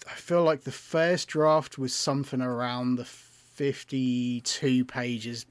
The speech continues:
p-, fifty-two page mark. So we'd sort of hit our fifty page mark we were looking for. Um, and then we just kept coming up with all these ideas and expanding it. And that's a,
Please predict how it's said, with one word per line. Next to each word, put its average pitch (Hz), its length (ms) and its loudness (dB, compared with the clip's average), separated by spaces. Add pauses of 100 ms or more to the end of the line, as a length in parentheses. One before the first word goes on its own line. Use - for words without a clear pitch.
p-, 147 220 -8
fifty-two 139 420 -2
page 110 280 -8
mark. 90 320 -14 (540)
So 160 140 2
we'd 170 140 4
sort 165 160 8
of 131 60 2
hit 143 100 4
our 120 100 -2
fifty 123 340 -4
page 117 320 -6
mark 113 240 -8
we 120 80 -8
were 113 120 -4
looking 107 240 -8
for. 107 280 -10 (540)
Um, 139 680 6 (200)
and 151 200 6
then 139 520 8 (500)
we 156 100 8
just 214 180 10
kept 180 200 6
coming 170 180 6
up 147 60 6
with 131 80 2
all 135 80 8
these 131 140 6
ideas 127 480 4
and 120 80 -2
expanding 127 580 2
it. 113 60 -6
And 127 120 0
that's 156 140 2
a, 143 60 -4